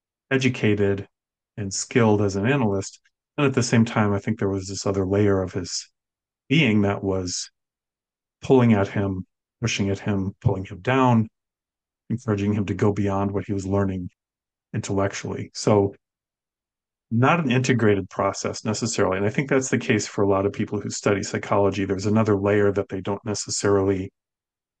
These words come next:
pull into their training. I think sometimes in their training analysis, you know, in their therapy, you become an analyst, but a lot of psychologists and psychiatrists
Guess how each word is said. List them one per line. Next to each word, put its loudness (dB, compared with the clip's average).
pull 4
into 2
their 0
training. -4
I -6
think 4
sometimes 2
in 2
their 2
training -2
analysis, -2
you -2
know, -2
in -6
their -8
therapy, -2
you -10
become -2
an 2
analyst, -2
but 0
a 2
lot 6
of 2
psychologists 0
and -2
psychiatrists -4